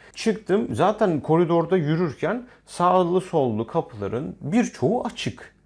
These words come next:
İşte benim numaralı olan kapı da açık. Dedim herhalde içeride birisi vardır. Açık kapı normalde çalınmaz ama sonuçta burası insanın yaşadığı bir alan. Kapıyı çaldım, ses yok. Sonra açtım, girdim, bavul koydum. Neyi göreyim?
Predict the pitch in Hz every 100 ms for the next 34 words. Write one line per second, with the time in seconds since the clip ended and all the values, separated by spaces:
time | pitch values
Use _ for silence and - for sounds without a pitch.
0 | _ - 147 104 151 202 185 165 165 165
1 | 165 - 185 165 147 98 - - 247 -
2 | - 285 - - 135 127 151 143 147 143
3 | 143 - 175 143 - 110 - 117 123 117
4 | 117 120 117 113 - 143 139 120 143 226
5 | 120 - _ - 104 117 104 113 - 139
6 | 127 101 123 123 95 - 110 120 127 90
7 | 69 160 185 170 170 160 214 117 175 -
8 | 160 - 90 92 107 113 120 - 113 113
9 | 117 95 92 104 120 117 95 120 139 110
10 | 120 120 107 95 98 87 82